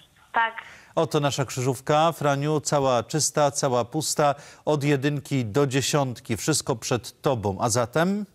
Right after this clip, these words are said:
Speaker 1: Jedynkę.
Speaker 2: Jedynkę. Zaczynamy od jedynki. Bardzo proszę o zaznaczenie, e, jedynki. Raz, dwa, trzy, cztery, pięć liter. Jesteś gotowy, Franiu?
Speaker 1: Tak.
Speaker 2: Uwaga, uwaga, oto jedynka.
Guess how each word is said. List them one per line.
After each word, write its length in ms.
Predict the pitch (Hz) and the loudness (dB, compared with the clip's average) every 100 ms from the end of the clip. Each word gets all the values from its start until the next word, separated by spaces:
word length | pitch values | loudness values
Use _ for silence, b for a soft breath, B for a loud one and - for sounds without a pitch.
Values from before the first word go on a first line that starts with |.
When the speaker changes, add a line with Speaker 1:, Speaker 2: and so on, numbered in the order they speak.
| _ _ _ b b _ | _ _ _ b b _
Speaker 1:
Jedynkę. 600 | 262 277 254 220 196 190 185 B B B - | -2 0 -2 -4 -10 -14 -16 B B B 0
Speaker 2:
Jedynkę. 460 | 180 175 147 113 113 | 2 4 2 0 0
Zaczynamy 500 | 127 - 143 127 127 | 0 -2 -4 -2 0
od 180 | 139 | 0
jedynki. 440 | 117 117 151 139 127 | 2 2 0 -2 0
Bardzo 320 | 131 117 113 | 0 0 -2
proszę 360 | - 131 - 113 | -2 -4 -2 0
o 100 | 110 | 0
zaznaczenie, 720 | 110 104 104 123 117 107 98 B B B - | 0 0 -2 0 2 0 0 B B B -4
e, 180 | 98 101 | 0 2
jedynki. 960 | 113 156 165 180 175 - 180 180 175 b b b b | 2 2 2 0 -2 0 2 2 -2 b b b b
Raz, 400 | 120 139 151 123 | 2 4 2 0
dwa, 280 | 117 113 117 | -2 0 0
trzy, 340 | - - 190 175 | -2 -4 -2 -4
cztery, 460 | - - 131 120 | -4 -2 0 0
pięć 720 | - - 127 120 - - - - | -2 -2 -2 -2 -8 -10 -10 -2
liter. 480 | 107 143 - 104 107 | 0 0 0 0 0
Jesteś 340 | 143 - 131 | 0 0 0
gotowy, 360 | 143 160 156 156 | 0 0 0 0
Franiu? 420 | 165 160 208 240 - _ _ _ _ - | 0 2 0 -2 -6 _ _ _ _ -2
Speaker 1:
Tak. 180 | 247 247 - B B B - | -2 -2 -10 B B B -2
Speaker 2:
Uwaga, 360 | 180 214 196 180 | 2 4 4 2
uwaga, 340 | 120 107 135 | 2 0 0
oto 320 | 233 - 196 | 0 0 0
jedynka. 840 | 170 160 120 117 98 95 101 95 | 2 0 0 -2 -2 -4 -2 -2